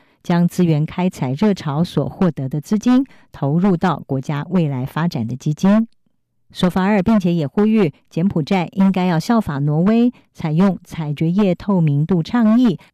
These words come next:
把开采石油资源所获得的收益能够透明化，投入国家建设和人民福祉，避免腐败跟争议。不过，其实从现实面来看，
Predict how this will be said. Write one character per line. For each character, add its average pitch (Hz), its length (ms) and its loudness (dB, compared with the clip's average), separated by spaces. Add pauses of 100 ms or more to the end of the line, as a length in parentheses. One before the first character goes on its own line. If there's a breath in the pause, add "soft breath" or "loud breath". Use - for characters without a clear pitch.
(100)
把 147 160 -2
开 254 180 2
采 190 220 0
石 - 200 -2
油 180 160 4
资 233 240 0
源 185 240 4
所 156 220 -2
获 202 240 0
得 147 160 -4
的 156 100 -2
收 233 300 0
益 254 220 0
能 160 120 0
够 185 140 -2
透 - 220 -4
明 175 200 2
化， 190 280 -4 (200 soft breath)
投 151 200 -2
入 175 120 2
国 151 160 -4
家 180 220 -2
建 240 220 2
设 208 260 0 (160 soft breath)
和 165 240 -2
人 135 160 -2
民 143 180 0
福 143 240 -4
祉， 165 220 0 (260 soft breath)
避 208 160 2
免 151 240 0
腐 131 280 -6
败 147 200 -4
跟 139 160 -2
争 160 220 2
议。 170 300 2 (1000)
不 - 80 -2
过， 190 180 4
其 170 200 0
实 170 180 2
从 160 260 2
现 185 240 2
实 170 160 0
面 185 220 4
来 170 160 0
看， 202 300 0